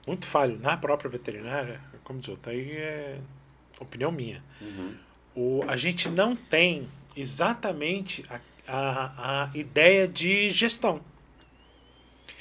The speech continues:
Speaker 1: Então, a gente não tem essa ideia de fazer um estoque mínimo, por exemplo.
Speaker 2: Uhum.
Speaker 1: Como eu comentei, lá eu não tenho como ter um estoque.
Speaker 2: Sim.
Speaker 1: Mas eu tenho aquele meu estoque mínimo.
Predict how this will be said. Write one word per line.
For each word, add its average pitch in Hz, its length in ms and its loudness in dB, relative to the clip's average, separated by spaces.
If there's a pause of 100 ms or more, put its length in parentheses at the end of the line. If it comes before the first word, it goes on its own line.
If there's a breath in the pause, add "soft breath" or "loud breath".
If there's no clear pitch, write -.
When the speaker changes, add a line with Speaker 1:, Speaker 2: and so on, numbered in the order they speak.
(240 loud breath)
Speaker 1:
Então, 160 120 2
a 170 40 4
gente 185 240 -2
não 185 80 -2
tem 247 220 6
essa 285 220 4
ideia 175 320 10
de 165 80 -6
fazer 156 960 2
um 156 80 -6
estoque 165 460 2
mínimo, 170 480 2
por 131 160 0
exemplo. 117 420 -4
Speaker 2:
Uhum. 82 280 -14
Speaker 1:
Como 147 180 0
eu - 40 -4
comentei, 175 360 -2
lá 160 220 8
eu 160 80 2
não 185 80 -2
tenho 135 260 -4
como 175 220 0
ter 139 240 2
um 160 80 -2
estoque. - 600 6
Speaker 2:
Sim. 175 340 -8
Speaker 1:
Mas 143 120 -4
eu 139 80 -2
tenho 139 160 2
aquele 165 180 0
meu 180 120 4
estoque 185 400 4
mínimo. 214 340 2